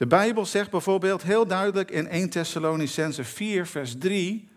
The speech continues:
Als je, als je aantekeningen maakt en je hebt een aantekeningboekje bij je, dit is het moment om een aantekening te maken.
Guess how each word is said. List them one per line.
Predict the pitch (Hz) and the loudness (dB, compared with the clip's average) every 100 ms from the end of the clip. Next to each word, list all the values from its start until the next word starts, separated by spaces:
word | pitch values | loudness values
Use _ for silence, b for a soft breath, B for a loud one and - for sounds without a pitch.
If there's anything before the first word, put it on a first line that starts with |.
| B B B B B | B B B B B
Als | - | -4
je, | 151 143 139 | 0 0 0
als | 147 | -4
je | 160 | -2
aantekeningen | 165 196 196 135 127 123 120 | 0 2 2 0 2 2 2
maakt | 123 156 196 - - b b b | 0 0 -4 -12 -16 b b b
en | 123 | 0
je | |
hebt | 139 | 0
een | - | 0
aantekeningboekje | 160 185 180 165 165 156 160 135 | -2 -2 -2 -2 -2 -2 -4 -4
bij | 151 165 | -2 -2
je, | 160 B | -6 B
dit | 131 120 208 | -10 2 4
is | 214 202 | 4 2
het | |
moment | 196 185 185 185 | 0 0 0 0
om | 175 | -2
een | 160 | 0
aantekening | 151 156 143 117 110 107 | 0 0 -4 -2 -2 -2
te | 110 | -6
maken. | 113 101 101 | -6 -6 -8